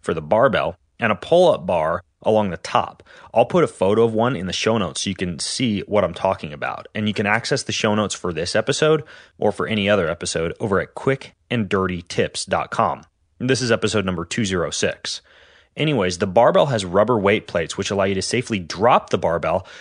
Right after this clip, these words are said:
if you're lifting heavy weights. I use the rack for exercises like deadlifts, squats, overhead presses, cleans, and a variety of other barbell exercises, including when I'm just wandering around my home or working at the office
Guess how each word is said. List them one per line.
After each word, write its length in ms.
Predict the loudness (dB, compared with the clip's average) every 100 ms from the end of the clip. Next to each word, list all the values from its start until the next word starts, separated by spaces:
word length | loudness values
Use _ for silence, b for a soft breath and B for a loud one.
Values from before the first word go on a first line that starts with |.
| B
if 320 | -4 -2 -4
you're 360 | -4 -2 -2 -2
lifting 320 | -2 -2 -4
heavy 340 | -6 -4 -4 -4
weights. 460 | -6 -8 -12 -14 _ -4
I 80 | -2
use 220 | 0 0
the 80 | 2
rack 260 | 2 2 0
for 140 | -2
exercises 640 | -2 -2 -2 0 0 -2
like 240 | -4 -6 -4
deadlifts, 540 | -2 0 0 0 -10 B B B
squats, 560 | -4 0 0 -2 -8 -2
overhead 400 | 0 2 0 -2
presses, 460 | 0 0 0 -6 -6
cleans, 560 | -6 -2 -2 -2 -4 B B B
and 220 | -4 -2 -2
a 60 |
variety 560 | -2 2 4 4 2 0
of 100 | 0
other 240 | 0 2 2
barbell 540 | 2 4 4 4 2
exercises, 840 | 0 -2 -4 -4 -4 -6 -10 -14 -14 _ -8
including 680 | -6 0 2 2 0 -4 -2
when 160 | 0
I'm 100 | 2
just 240 | 0 -4 -2
wandering 320 | 0 2 2
around 160 | 0 0
my 120 | 0
home 340 | 2 2 0
or 40 | 0
working 300 | -2 0 -2
at 80 |
the 120 | 2 2
office 420 | 4 2 0